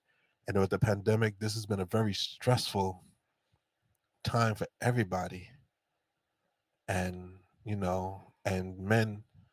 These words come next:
and women, but mostly men, always fall under that, that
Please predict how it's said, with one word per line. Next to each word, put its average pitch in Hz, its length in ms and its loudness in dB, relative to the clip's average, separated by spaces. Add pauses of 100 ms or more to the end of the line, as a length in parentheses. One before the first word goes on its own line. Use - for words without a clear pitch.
(520)
and 117 160 2
women, 101 280 2
but 98 160 4
mostly 113 340 4
men, 95 440 -2 (1080)
always 113 260 10
fall 120 260 4
under 107 160 2
that, 95 300 0
that 90 200 -2